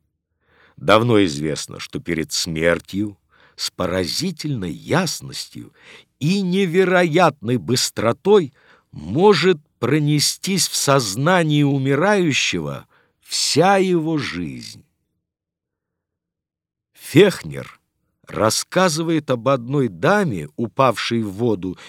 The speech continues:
и чуть не утонувшей. С момента прекращения всяких движений ее тела и до извлечения ее из воды прошло две минуты —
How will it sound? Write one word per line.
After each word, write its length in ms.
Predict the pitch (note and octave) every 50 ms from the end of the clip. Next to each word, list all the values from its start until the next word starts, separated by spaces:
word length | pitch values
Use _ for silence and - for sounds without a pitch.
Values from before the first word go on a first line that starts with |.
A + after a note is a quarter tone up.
| - _
и 160 | G2 G#2 G#2+
чуть 300 | - - - C#3+ C3+ -
не 100 | B2+ C3
утонувшей. 840 | C3 B2 A#2 - A#2+ C3 A#2+ F#2 D#2+ C#2 - - - - A1+ A1+ - _ - - - - - _ _ _ _
С 200 | _ - - -
момента 560 | - E2+ G2 G#2+ A#2 C#3+ D#3 D3 A#2+ - C3+
прекращения 1080 | A#2 - A#2 B2+ A#2+ - - A2+ A#2+ B2 - - - - B2 C#3 C#3+ B2+ A#2+ A#2 A2+ G2+
всяких 600 | - - - B2 B2+ C3+ A#2+ - - A2+ G#2 G2
движений 720 | - - - G#2+ G#2 F#2 E2 F#2+ B2+ C3 B2 A2 G#2+ G#2
ее 460 | F#2+ F2 F#2 G#2 G#2 G2 G#2+ A#2 G#2 F2+
тела 640 | - - - A#2 C#3+ D#3+ C#3+ A#2 E2+ - - - _ _ _ _ _ _ _ _ _ _
и 140 | _ G#2 A#2+
до 300 | A2 F#2+ C3 C3+ B2+ B2
извлечения 920 | A#2 F#2+ E2 F2+ A2 B2 C3 B2+ - - - D3 D#3 E3 D3+ C3 B2 B2 A#2+
ее 520 | A2+ A2+ A2+ A#2 A#2 A#2 A#2 A#2+ B2 A#2
из 260 | A2 G#2+ G2+ E2 C2+ C#2+
воды 540 | D2 F2+ F#2 F2+ E2 F2 D#3 F#3+ E3+ - _ _ _ _ _ _ _ _
прошло 500 | - F#2+ G2+ G2 - - - A2+ C#3 D3+
две 260 | B2 A2 C#3 D#3+ D#3
минуты — 640 | D#3 E3 F3+ F#3 G3 E3+ A2 - - - B1 -